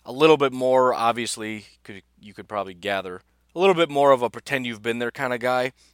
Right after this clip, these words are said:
I want corners that pop off at the mouth. I just do. Because not only do you need to be, to be confident, but you gotta be violent. And when we're talking about the defense as a unit, I want a defense that has that kind of swagger.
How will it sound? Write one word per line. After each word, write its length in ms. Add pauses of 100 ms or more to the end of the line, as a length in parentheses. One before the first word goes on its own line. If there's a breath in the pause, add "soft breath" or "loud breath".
(140 soft breath)
I 120
want 240
corners 340
that 160
pop 260
off 220
at 60
the 80
mouth. 440 (480)
I 120
just 180
do. 240 (400)
Because 320
not 260
only 280
do 100
you 80
need 220
to 60
be, 420
to 100
be 120
confident, 600 (260 soft breath)
but 140
you 60
gotta 160
be 120
violent. 520 (340)
And 100
when 140
we're 80
talking 300
about 200
the 80
defense 440
as 120
a 60
unit, 420
I 100
want 220
a 60
defense 460
that 100
has 180
that 120
kind 180
of 60
swagger. 540